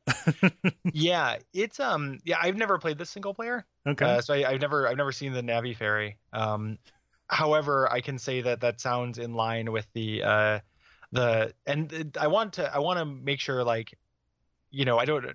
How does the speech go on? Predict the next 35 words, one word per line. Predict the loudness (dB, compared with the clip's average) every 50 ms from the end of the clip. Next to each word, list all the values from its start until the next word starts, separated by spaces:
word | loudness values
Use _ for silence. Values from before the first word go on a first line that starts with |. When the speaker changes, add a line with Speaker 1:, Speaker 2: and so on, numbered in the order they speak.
| -10 -4
Speaker 1:
know, | -2 0 0 2 2
uh, | 2 2 2 2 0 -2 -4 -6 _ _ _ _
if, | -4 -2 0
if | 0 0 0
I'm | 0 0 0
editing | -2 -2 -2 -4
this, | -6 -8 -8 -8
maybe | -8 -8 -2 0
I'll | 0 0 0
put | -2 -6 -6 -6
some | -8 -10 -6 -4
reverb | -2 0 2 4 4 4 4
over | 2 2 4
my | 2 0 2
voice | 2 0 0 0 -4 -4
to | -4 -2
make | -2 -2 -2 -2 -2
sure | -2 0
this | 0 0 0
sounds | 0 -2 -2 0
very | -2 0 -2
important. | -2 -4 -4 -2 0 0 0 0 -2 -2 -6 _ _ 2
Speaker 2:
Um, | 4 4 6 4 2 2 4
I | 6 6
Speaker 1:
Uh, | 8 8 6 6 6
Speaker 2:
will, | 4 4
I, | 2 0
I | 2 4 4 4
will | 4 4 0
put | 4 4 4 4 4 0 -4 -12 _
the | 0 0 2 4
reverb | 4 2 2 4 4 4 4 2 0 0
on | 0 2 2 4 4 2 2 0
you. | -2 -2 -2 0 -2 -2 -2 -2 -4 -4 -6 _ -20 -20 _ _ _ _ 0
Speaker 1:
Okay. | 2 4 4 2 2